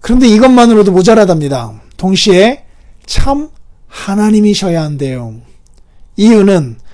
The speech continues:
모든 피조물들보다 능력이 뛰어나신 분이어야 하기 때문이래요. 왜냐하면 죄값을 치르는 일은, 어, 쉬운 일이 아니래요. 죄 없는 인간이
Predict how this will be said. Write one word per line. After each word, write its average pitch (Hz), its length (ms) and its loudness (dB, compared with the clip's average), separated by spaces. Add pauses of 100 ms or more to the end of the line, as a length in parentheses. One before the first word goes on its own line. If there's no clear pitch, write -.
(200)
모든 214 420 2
피조물들보다 185 1120 -2
능력이 190 600 0
뛰어나신 254 680 -2 (440)
분이어야 175 560 -4
하기 151 140 -8
때문이래요. 123 760 -12 (400)
왜냐하면 143 640 -10
죄값을 156 880 -8
치르는 240 500 -6
일은, 147 480 -4 (1700)
어, 139 540 -12
쉬운 330 280 0
일이 208 160 0
아니래요. 131 600 -6 (500)
죄 - 300 -6
없는 202 280 0
인간이 185 800 -2